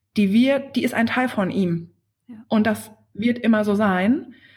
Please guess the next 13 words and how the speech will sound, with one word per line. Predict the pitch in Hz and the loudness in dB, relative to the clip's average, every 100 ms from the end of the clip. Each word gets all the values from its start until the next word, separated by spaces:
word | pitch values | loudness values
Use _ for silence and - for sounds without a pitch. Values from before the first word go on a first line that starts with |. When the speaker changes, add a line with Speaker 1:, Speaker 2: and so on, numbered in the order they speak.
| _ _ _ | _ _ _
Speaker 1:
Und | - 226 | 0 0
das | 214 | 0
ist | 208 | -2
in | 202 - | -2 0
Ordnung. | 226 233 - 175 180 180 | -2 -2 -4 -2 0 0
Und | 196 | -2
ich | 208 | 0
verstehe | 220 214 247 262 262 | -2 0 0 2 2
immer | 226 220 | 2 2
diesen | 202 196 190 | 2 2 0
Grundsatz | 190 220 302 359 - 170 180 - - | 0 0 0 -2 -4 -4 -4 -8 -2
nicht | 196 220 262 - - | 2 2 -2 -10 -12
von, | - 202 202 226 311 | -2 2 4 2 2